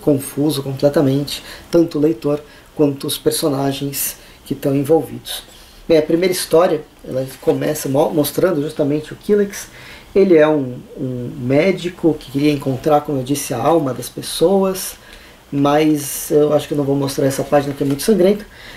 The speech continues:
mas é um cara bastante sanguinário e que foi, é, ele foi preso e tal,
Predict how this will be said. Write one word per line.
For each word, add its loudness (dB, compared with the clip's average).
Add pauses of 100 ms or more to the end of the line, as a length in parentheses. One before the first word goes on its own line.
mas 4
é 4
um 0
cara -2
bastante -4
sanguinário 0 (540)
e -2
que 2 (160)
foi, 4 (520)
é, -10
ele -6 (260)
foi 0
preso 2
e -4
tal, 0